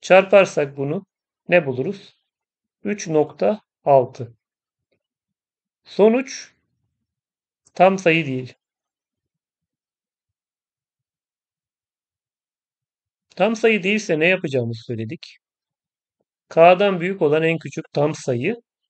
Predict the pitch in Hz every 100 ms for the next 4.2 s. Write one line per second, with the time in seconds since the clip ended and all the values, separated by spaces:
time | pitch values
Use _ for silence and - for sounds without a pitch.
0 | - 135 160 143 139 131 139 151 214 -
1 | - _ 151 139 135 127 117 110 107 95
2 | - _ _ _ - 196 202 202 190 185
3 | 180 175 165 156 160 143 147 190 190 139
4 | 190